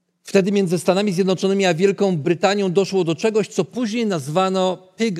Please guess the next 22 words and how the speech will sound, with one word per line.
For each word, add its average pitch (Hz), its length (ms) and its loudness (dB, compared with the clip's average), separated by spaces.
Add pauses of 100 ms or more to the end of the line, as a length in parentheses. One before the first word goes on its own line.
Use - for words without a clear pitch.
War, 143 420 0
czyli 165 420 -2
wojną 190 640 0
o 165 300 -4
świnie. 151 600 -6 (1600)
Otóż 180 200 -2
nie 190 100 -2
dając 214 260 2
już 190 120 -2
tu 196 80 -2
jakiegoś 175 260 -2
wielkiego, 185 360 2
szerokiego 190 420 2
kontekstu, 185 460 -2
bo 170 120 -2
ten 175 140 -2
kontekst 180 400 -2
był 156 180 -2
szerszy, 190 420 -4
to 165 120 -4
był 156 100 -2
problem, 170 460 -4